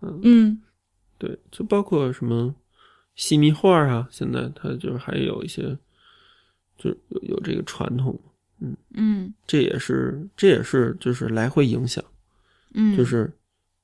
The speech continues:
Speaker 1: 那你，你仔细去看细密画里的山水的布局和那个人物的画法，然后还有跟，他们跟唐卡之间的关系，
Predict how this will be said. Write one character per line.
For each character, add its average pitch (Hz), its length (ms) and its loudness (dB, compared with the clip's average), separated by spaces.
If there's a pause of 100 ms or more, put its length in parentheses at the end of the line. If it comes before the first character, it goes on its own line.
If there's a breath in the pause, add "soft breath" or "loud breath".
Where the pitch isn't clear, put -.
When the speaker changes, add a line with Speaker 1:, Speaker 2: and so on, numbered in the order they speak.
(140)
Speaker 1:
那 147 100 0 (160)
你， 123 180 0
你 131 460 -2
仔 - 200 -6
细 135 160 -2
去 143 140 -2
看 143 220 -2
细 - 160 0
密 139 100 4
画 139 320 0
里 - 160 -4
的 - 180 -4 (460 soft breath)
山 151 340 4
水 - 260 -2
的 127 100 -6
布 120 240 -2
局 - 320 -6
和 127 640 -6
那 127 200 -4
个 - 380 -6 (1300)
人 117 280 2
物 139 200 2
的 117 100 0
画 117 300 -2
法， - 500 -10
然 117 160 -4
后 117 180 -2
还 - 260 -8
有 120 360 -8 (180)
跟， 127 300 2 (640)
他 - 120 -4
们 131 120 2
跟 135 160 0
唐 135 260 -4
卡 151 320 -4
之 - 140 -8
间 - 180 -6
的 - 80 -6
关 - 320 -8
系， 151 180 -10